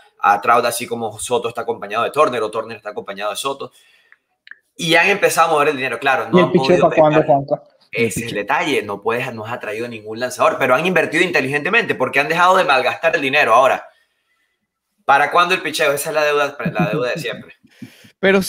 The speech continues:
Speaker 3: eh, a, a ver, los
Speaker 1: Ojo, el
Speaker 3: angelinos
Speaker 1: picheo luce, el picheo luce mejor este año, ojo.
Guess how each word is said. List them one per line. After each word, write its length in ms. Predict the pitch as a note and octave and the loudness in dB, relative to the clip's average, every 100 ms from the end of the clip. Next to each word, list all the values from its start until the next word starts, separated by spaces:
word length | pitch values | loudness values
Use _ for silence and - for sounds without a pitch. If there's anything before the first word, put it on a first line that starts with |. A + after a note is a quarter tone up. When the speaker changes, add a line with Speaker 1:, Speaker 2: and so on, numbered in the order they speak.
| - | 2
Speaker 3:
eh, 220 | G#3 G#3 G3 | 4 4 0
a, 100 | F3+ | -2
a 220 | - E3 | 0 2
ver, 200 | D3 A#2 _ _ _ - - | 0 -2 _ _ _ -20 -4
los 140 | F#3+ | 4
Speaker 1:
Ojo, 160 | A3 G3+ | 6 6
el 60 | A3+ | 4
Speaker 3:
angelinos 260 | C#4+ C#4+ | 0 0
Speaker 1:
picheo 180 | C4 A#3+ | 4 4
luce, 240 | A#3+ A#3+ B3 - | 4 0 -4 -4
el 160 | E3 D3+ | -8 -8
picheo 280 | D#3 E3 F3+ | -8 -6 -6
luce 200 | G3+ G#3+ | -6 -8
mejor 200 | E3 D#3 | -8 -10
este 160 | - | -4
año, 260 | C#3 G#2 G2+ | -4 -4 -10
ojo. 300 | G2+ - | -12 -16